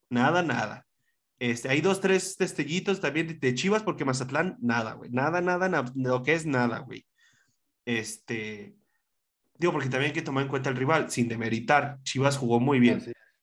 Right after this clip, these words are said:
Speaker 1: Este, y caen los goles, primero cae el penal,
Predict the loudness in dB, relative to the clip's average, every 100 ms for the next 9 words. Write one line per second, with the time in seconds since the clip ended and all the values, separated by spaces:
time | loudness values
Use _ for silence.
0 | _ _ _ 2 2 2 0 2 4 4
1 | 2 0 -6 -14 _ _ -16 -16 _ _
2 | 0 4 6 6 6 6 6 2 0 2
3 | 2 2 0 0 0 0 0